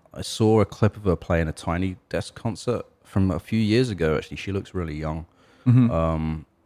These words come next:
Speaker 1: and it was interesting the way she was playing, 'cause it was, she was just, like, doing a lot of, like, bar chords with one finger.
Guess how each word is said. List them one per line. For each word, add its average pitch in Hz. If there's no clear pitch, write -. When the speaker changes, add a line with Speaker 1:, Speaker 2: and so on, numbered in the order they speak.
Speaker 1:
and 92
it 101
was 101
interesting 120
the 98
way 98
she -
was 76
playing, 107
'cause -
it 82
was, 85
she -
was 107
just, -
like, 90
doing 87
a 90
lot 87
of, -
like, -
bar 87
chords -
with 71
one 82
finger. 85